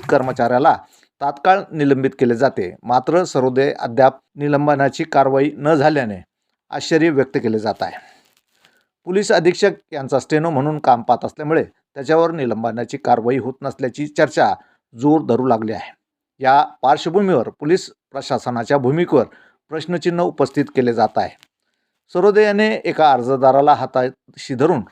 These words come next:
महिला पोलीस कर्मचाऱ्याशी गैरवर्तन केल्याचा अत्यंत गंभीर प्रकार समोर आला आहे. पोलीस दलाच्या प्रतिष्ठेला काळिमा फासणारा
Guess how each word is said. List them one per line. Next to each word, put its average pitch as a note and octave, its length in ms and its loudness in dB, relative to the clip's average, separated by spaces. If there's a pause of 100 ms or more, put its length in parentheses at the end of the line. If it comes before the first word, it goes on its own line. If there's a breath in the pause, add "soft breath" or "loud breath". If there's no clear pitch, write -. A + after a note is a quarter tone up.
(260 soft breath)
महिला C3+ 260 2
पोलीस C#3+ 300 -2
कर्मचाऱ्याशी B2 680 -2
गैरवर्तन B2 600 0
केल्याचा A#2+ 480 -2 (120)
अत्यंत - 400 -8 (300)
गंभीर C#3+ 320 4
प्रकार B2 340 -2
समोर G#2 300 -8
आला G#2 180 0
आहे. F#2+ 160 0 (640)
पोलीस D#3 260 -4
दलाच्या E3 680 2 (160)
प्रतिष्ठेला D3 500 -2
काळिमा C3+ 420 0
फासणारा A#2+ 420 0